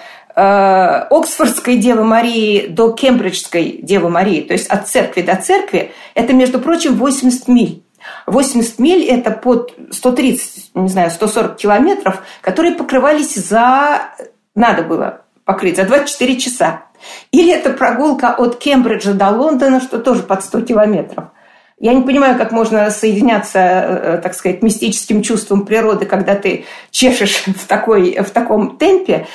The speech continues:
но, э, это было каким-то, э, и видом, э,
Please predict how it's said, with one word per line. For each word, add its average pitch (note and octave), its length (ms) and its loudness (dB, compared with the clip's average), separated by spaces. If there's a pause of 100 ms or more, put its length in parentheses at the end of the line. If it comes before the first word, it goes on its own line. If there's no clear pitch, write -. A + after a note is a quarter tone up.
(140)
но, B3 640 4
э, A3 340 4 (100)
это D4+ 380 2
было C#4 420 0
каким-то, B3+ 720 0 (300)
э, G3+ 240 4 (180)
и B3+ 160 4
видом, B3+ 800 2
э, A3 460 2